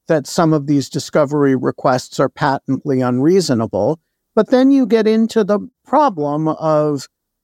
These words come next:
what if she doesn't care? And that's just one of the problems that you have with her.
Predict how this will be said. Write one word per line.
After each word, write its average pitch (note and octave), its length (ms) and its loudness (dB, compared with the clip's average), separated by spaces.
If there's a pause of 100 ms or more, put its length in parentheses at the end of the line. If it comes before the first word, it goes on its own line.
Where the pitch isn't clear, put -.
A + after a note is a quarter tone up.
what D#3+ 560 0
if F3+ 240 0 (100)
she - 360 -6
doesn't D3 540 0 (120)
care? A2 520 0
And C3+ 200 0
that's D3 280 -2
just - 300 -2
one D3+ 240 0
of C3+ 140 0
the C3+ 100 -4
problems D3 680 0
that C3+ 200 -4
you C3+ 220 -4
have D3+ 320 0
with A#2+ 220 -8
her. A#2 260 -8